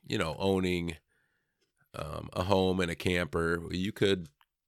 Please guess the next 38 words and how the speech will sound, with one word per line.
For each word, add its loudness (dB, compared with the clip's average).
kind 0
of -6
flip-flop. -2
You -6
could, -2
um, -8
live 2
out 2
of 0
your -2
camper 2
maybe 0
for 2
a 6
while 4
and -2
Airbnb 2
your 2
house, -2
and 0
then -2
vice -2
versa. -2
When -8
you're -6
at -4
your -4
house, -2
you -10
could, -8
um, -10
put -4
your -4
camper 0
up -4
on -2
Outdoorsy, -4
and, -10